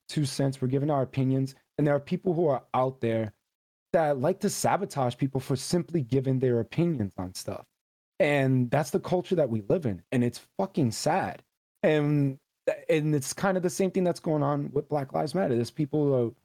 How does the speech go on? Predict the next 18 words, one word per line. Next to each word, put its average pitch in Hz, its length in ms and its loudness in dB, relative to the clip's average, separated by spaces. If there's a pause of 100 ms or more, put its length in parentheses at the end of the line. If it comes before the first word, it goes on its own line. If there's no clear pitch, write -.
(140)
don't 127 200 0
agree 120 240 0
with, 123 140 2 (520)
uh, 127 160 4
s-, 120 260 -6 (120)
some 139 200 0
of 131 60 4
the 127 60 2
ways 123 240 2
that 127 100 -6
they're 117 100 0
handling 113 420 0
it, 139 160 -2 (340)
and 139 300 2
people 165 360 -2
are 127 180 0
attacking 110 640 -4
them. - 100 -14